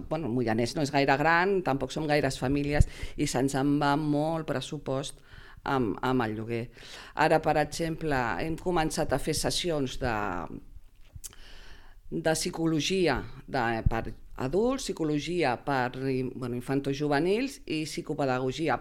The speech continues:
però hem tingut que deixar les sessions de suport a pares, perquè és que el pressupost, sí que ens donen una subvenció,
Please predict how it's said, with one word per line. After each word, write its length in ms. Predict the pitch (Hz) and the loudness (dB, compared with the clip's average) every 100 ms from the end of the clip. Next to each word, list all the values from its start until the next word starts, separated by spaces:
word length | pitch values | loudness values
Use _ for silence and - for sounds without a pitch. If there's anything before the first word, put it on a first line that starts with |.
| - | 0
però 260 | 160 160 165 - | 2 2 2 0
hem 140 | 175 165 | -2 2
tingut 400 | 196 196 190 190 | 2 4 2 2
que 160 | 185 180 | 2 2
deixar 460 | 170 - 190 190 - - - - | 2 0 0 0 -4 -18 -16 0
les 200 | 160 156 | 0 2
sessions 320 | 151 175 165 | 0 0 0
de 80 | 156 | -2
suport 480 | - - 165 160 160 | -2 -4 -2 -2 -2
a 80 | 156 | -2
pares, 440 | 135 127 120 - - - - - | -2 -2 -6 -10 -16 -20 -16 -2
perquè 240 | 143 147 | 2 2
és 160 | 135 135 | 2 0
que 80 | |
el 60 | 143 | -2
pressupost, 560 | 143 147 147 151 160 - - - | -2 -4 -4 -4 -4 -8 -20 -16
sí 180 | - 226 | -2 0
que 140 | 220 | 6
ens 120 | 214 208 | 4 6
donen 260 | 214 170 165 | 6 6 6
una 220 | 170 156 | 4 4
subvenció, 720 | 185 180 156 - 214 185 | 2 4 4 2 4 4